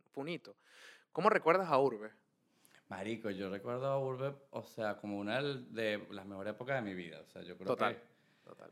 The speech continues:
Speaker 1: creo
Speaker 2: o sea,
Speaker 1: que
Speaker 2: no, como se dice que, "Oye, ten-, teníamos lo, ¿cómo que se dice? El, el, el
Speaker 1: Éramos felices y no lo
Speaker 2: no
Speaker 1: sabíamos.
Speaker 2: sabíamos". Nosotros estábamos claros de que éramos súper felices, o sea, aquí no
Speaker 1: <laughs> Sí.
Speaker 2: había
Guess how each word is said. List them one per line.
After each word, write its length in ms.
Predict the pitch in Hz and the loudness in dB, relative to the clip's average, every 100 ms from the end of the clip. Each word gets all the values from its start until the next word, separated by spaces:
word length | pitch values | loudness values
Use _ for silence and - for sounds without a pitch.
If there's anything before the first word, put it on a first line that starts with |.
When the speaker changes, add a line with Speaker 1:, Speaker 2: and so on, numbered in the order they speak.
| - | -18
Speaker 1:
creo 120 | - | 0
Speaker 2:
o 20 | |
sea, 140 | 151 147 | 6 6
Speaker 1:
que 60 | 139 | 6
Speaker 2:
no, 240 | 135 123 | 2 4
como 260 | 147 151 143 | 8 8 8
se 140 | 147 | 6
dice 200 | 147 165 | 2 2
que, 100 | 170 | 2
"Oye, 120 | 170 180 | 4 4
ten-, 320 | 185 175 170 | 2 -2 0
teníamos 420 | 180 180 180 214 | 0 2 2 2
lo, 80 | 214 | 0
¿cómo 200 | 165 180 | -2 -4
que 60 | 202 | -4
se 100 | 185 | -4
dice? 240 | 175 180 | -4 -6
El, 240 | 190 170 160 | -8 -6 -4
el, 180 | 147 143 | -4 -2
el 240 | 139 135 | -4 -2
Speaker 1:
Éramos 240 | 135 175 | 4 6
felices 360 | 170 147 143 185 | 8 6 6 4
y 20 | |
no 60 | 156 | 6
lo 80 | 160 | 6
Speaker 2:
no 40 | |
Speaker 1:
sabíamos. 340 | 175 175 135 117 | 8 8 6 2
Speaker 2:
sabíamos". 180 | - - | -6 4
Nosotros 300 | 143 147 165 | 8 8 8
estábamos 440 | 185 185 214 - | 10 10 10 8
claros 380 | 156 151 180 220 | 8 10 12 10
de 120 | 214 | 6
que 180 | 143 139 | 8 8
éramos 360 | 143 175 196 - | 10 8 4 6
súper 260 | 196 233 | 6 8
felices, 640 | - 175 185 185 185 233 208 | 6 8 10 12 12 12 12
o 20 | |
sea, 100 | 156 | 12
aquí 160 | 147 151 | 10 10
no 80 | |
Speaker 1:
<laughs> 0 | |
Sí. 60 | 160 | 12
Speaker 2:
había 180 | 175 196 | 12 12